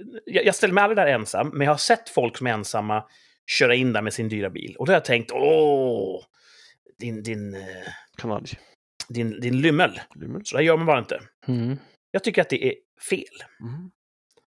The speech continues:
Speaker 1: Men så slog det mig att det kanske, du vet, det kanske är som i handikapptoaletten, för det håller jag med er.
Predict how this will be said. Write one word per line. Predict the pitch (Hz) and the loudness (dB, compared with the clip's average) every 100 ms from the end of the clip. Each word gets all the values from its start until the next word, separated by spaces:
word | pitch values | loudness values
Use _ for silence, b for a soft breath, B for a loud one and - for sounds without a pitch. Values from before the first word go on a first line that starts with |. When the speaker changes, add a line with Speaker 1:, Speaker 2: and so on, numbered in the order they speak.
| _ _ _ _ _ _ | _ _ _ _ _ _
Speaker 1:
Men | 220 | -2
så | |
slog | 285 233 | 2 2
det | |
mig | 202 | 2
att | 151 - | 0 -2
det | 131 | -4
kanske, | - 247 285 254 208 190 _ _ _ _ | -2 0 0 0 0 -4 _ _ _ _
du | 269 | 0
vet, | 254 - | 0 0
det | - | -8
kanske | 156 254 240 208 | -2 0 2 2
är | |
som | 185 | 2
i | 180 | 2
handikapptoaletten, | 180 160 170 160 202 254 - | 2 0 -4 -2 -2 0 0
för | |
det | 170 | 6
håller | 233 220 | 6 6
jag | 214 | 2
med | 240 | 2
er. | 110 107 | 2 2